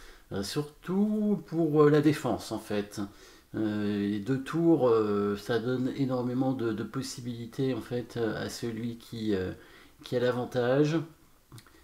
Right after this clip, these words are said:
Et, euh, mais bon, c'est, c'est, ce sont des, des positions quand même assez, assez dures. Euh,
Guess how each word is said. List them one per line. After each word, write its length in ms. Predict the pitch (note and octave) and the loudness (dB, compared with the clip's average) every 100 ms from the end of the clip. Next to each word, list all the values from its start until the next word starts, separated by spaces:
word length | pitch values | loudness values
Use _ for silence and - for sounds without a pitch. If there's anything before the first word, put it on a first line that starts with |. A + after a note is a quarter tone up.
| - | -8
Et, 300 | A#2 B2 B2 | -2 0 4
euh, 640 | A#2 A2+ G#2 G#2 G#2 G2+ G2+ | 6 6 4 2 2 0 0
mais 220 | A2+ B2+ | 0 0
bon, 260 | B2+ A2 - | 0 0 -4
c'est, 460 | - - C3 B2+ B2 | -6 -2 0 0 -2
c'est, 360 | - - A#2+ - | -6 -6 -8 -8
ce 120 | - | -4
sont 120 | D3 | 2
des, 580 | D3+ D#3+ C#3+ C3 B2+ A#2+ | 4 6 6 4 0 -2
des 140 | A2+ B2 | -4 -4
positions 640 | C#3 B2+ C3 - C#3 B2+ | -4 -4 -4 0 2 2
quand 120 | C3 | 0
même 200 | B2+ B2+ | 0 0
assez, 360 | A#2 - B2+ A2+ | -2 -2 -2 -2
assez 240 | A2+ B2 | -4 -4
dures. 420 | G#2 B2 D3 C#3 | -4 2 4 4
Euh, 280 | A#2+ A#2 A2+ | 6 6 4